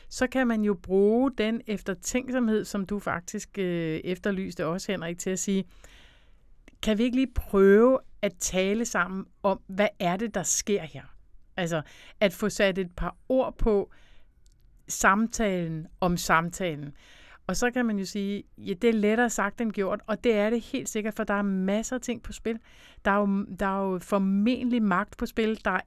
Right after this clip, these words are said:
anseelse på spil, der er, øh, der er forurenede relationer, der er historik, der er, øh,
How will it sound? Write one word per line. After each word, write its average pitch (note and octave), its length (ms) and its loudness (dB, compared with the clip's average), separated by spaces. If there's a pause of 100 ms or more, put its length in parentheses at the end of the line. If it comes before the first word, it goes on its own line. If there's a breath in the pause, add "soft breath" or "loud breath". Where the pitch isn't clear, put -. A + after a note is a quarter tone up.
anseelse G#3 600 -2
på - 120 -12
spil, G#3+ 340 -2 (480 loud breath)
der F#3 220 0
er, E3+ 440 2 (340)
øh, D#3 120 -6 (480 soft breath)
der - 60 4
er F3 240 4
forurenede G#3 720 2
relationer, A3 720 2
der G#3 140 -2
er F#3 140 2
historik, F#3+ 840 -2 (120)
der F#3 240 4
er, E3+ 520 -2
øh, D#3 680 -2